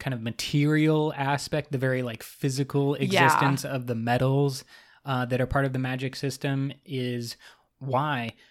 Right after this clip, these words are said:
Speaker 1: Chris, in the introduction to the Scadrial system, mentions that Scadrial is one of the most technologically advanced planets and would probably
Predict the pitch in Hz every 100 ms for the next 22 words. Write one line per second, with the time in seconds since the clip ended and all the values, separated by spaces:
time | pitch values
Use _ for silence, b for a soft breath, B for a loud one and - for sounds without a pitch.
0 | _ - - 170 131 - - - 151 131
1 | 247 160 143 139 120 120 - - 147 143
2 | 135 - 135 139 135 135 135 - _ 117
3 | - 120 120 123 120 113 117 - - 120
4 | - 131 143 b b b b b _ -
5 | 131 180 202 143 120 117 117 - _ 139
6 | 127 123 123 123 120 - _ _ - -
7 | 131 135 135 143 143 131 - 139 165 156
8 | 135 135 135 120 127 127 123 117 - -
9 | _ _ - - 143 139 123 127 143 139
10 | 135 123 113 123 123 - 160 131 - 127
11 | 123 - - 139 151 156 151 139